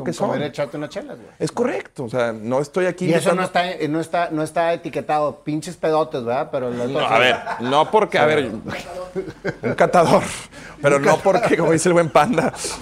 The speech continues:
Speaker 1: no porque la cerveza, lo, me gusta como decirlo, me gus-, no porque la cerveza es legal, yo cuando estudiaba psicología me salía a las doce a comprar un seis. Y asimismo, no porque la marihuana sea legal,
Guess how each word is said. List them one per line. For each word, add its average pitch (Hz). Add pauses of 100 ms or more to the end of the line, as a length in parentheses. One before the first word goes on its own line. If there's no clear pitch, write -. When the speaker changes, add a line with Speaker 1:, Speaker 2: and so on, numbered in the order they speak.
(160)
Speaker 1:
no 165
porque 165
la 127
cerveza, 131
lo, 120
me 110
gusta 147
como 113 (720)
decirlo, 139
me 117
gus-, 120
no 120
porque 147
la 123
cerveza 120
es 135
legal, 123
yo 113
cuando 113
estudiaba 110
psicología 120
me 110
salía 107
a -
las 104
doce 113
a 123
comprar 110
un 104
seis. - (600)
Y 120
asimismo, 127
no 120
porque 135
la 117
marihuana 107
sea 131
legal, 120